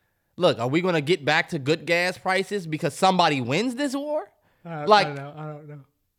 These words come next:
Speaker 1: it's looking like we about to have high gas prices forever, y'all.
Speaker 2: Honestly,
Speaker 1: Mach E.
Speaker 2: they said the word. I remember Obama in two thousand and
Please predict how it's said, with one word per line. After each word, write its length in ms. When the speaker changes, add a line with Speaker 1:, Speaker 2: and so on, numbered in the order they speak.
Speaker 1:
it's 180
looking 340
like 180
we 120
about 200
to 60
have 200
high 180
gas 300
prices 300
forever, 260
y'all. 300
Speaker 2:
Honestly, 640
Speaker 1:
Mach 300
E. 300
Speaker 2:
they 140
said 240
the 60
word. 240
I 100
remember 420
Obama 480
in 120
two 180
thousand 480
and 160